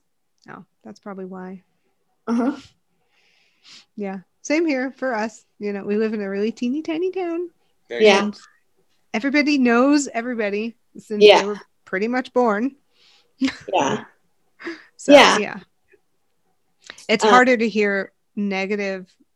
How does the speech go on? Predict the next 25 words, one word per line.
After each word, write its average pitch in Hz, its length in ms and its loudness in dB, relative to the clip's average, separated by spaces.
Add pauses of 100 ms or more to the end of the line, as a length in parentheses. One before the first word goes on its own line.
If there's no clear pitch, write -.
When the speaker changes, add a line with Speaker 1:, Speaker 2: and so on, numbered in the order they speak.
(140)
Speaker 1:
stuff - 560 -12 (500)
from 190 280 -6
real 254 300 2
people 180 500 -10 (200)
anyway. 180 340 -8
I 214 80 -6
mean, 220 240 -8 (420)
not 202 220 -6
that - 220 -4 (640)
social 185 340 -4
media 185 240 -2
is 180 100 -4
not 190 200 -6
real 180 140 -4
people, 190 300 -8
but 180 240 -6 (600)
someone, 254 600 -2 (240)
like 214 160 -6
you 214 80 -6
said, 175 240 -12
who 220 160 -6
should 214 340 -4 (180)
have 180 240 -4
your 185 100 -2
back. 170 460 -8